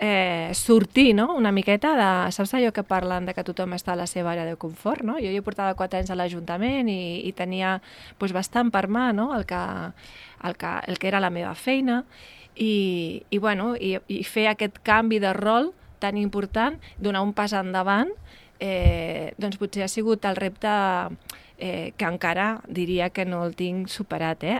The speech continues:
Estic, estic fent-me com el traje, no? Estic, m'estic ficant el traje,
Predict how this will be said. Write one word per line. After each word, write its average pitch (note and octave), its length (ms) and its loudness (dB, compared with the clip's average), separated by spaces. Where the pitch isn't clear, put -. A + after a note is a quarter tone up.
Estic, G3+ 500 0
estic G3+ 280 -2
fent-me A3 380 4
com G3+ 160 0
el F#3+ 160 0
traje, G3 440 4
no? E4 240 2
Estic, G3 400 -4
m'estic G3 360 -4
ficant A3 360 0
el G3+ 120 -2
traje, C4 440 0